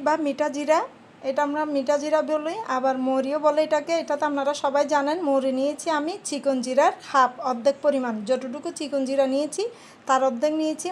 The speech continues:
মৌরি, নিয়েছি কয়েক টুকরা দালচিনি, তারপর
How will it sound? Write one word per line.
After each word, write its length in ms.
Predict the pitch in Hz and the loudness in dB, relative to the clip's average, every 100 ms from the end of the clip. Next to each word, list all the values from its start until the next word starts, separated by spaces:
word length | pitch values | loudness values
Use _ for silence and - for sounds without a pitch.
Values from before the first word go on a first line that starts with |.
| 330 | 0
মৌরি, 280 | 262 233 220 - - - - - | 2 0 -2 -6 -16 -16 -20 -8
নিয়েছি 300 | 254 269 277 311 285 | -2 0 -2 -2 2
কয়েক 220 | 262 262 | 2 2
টুকরা 240 | 277 269 269 240 | -4 0 2 4
দালচিনি, 520 | 247 247 - 269 302 440 - - - - - - - - - - - - - - - - - - - - - - - - - - - - - - - - - - - - - - - - - - - - | 2 0 -4 -4 -2 -4 -12 -20 -20 -20 -20 -20 -20 -20 -20 -20 -20 -20 -20 -20 -20 -20 -20 -20 -20 -20 -20 -20 -20 -20 -20 -20 -20 -20 -20 -20 -20 -20 -20 -20 -20 -20 -20 -20 -20 -20 -20 -20 -14 -2
তারপর 320 | 262 262 | -2 0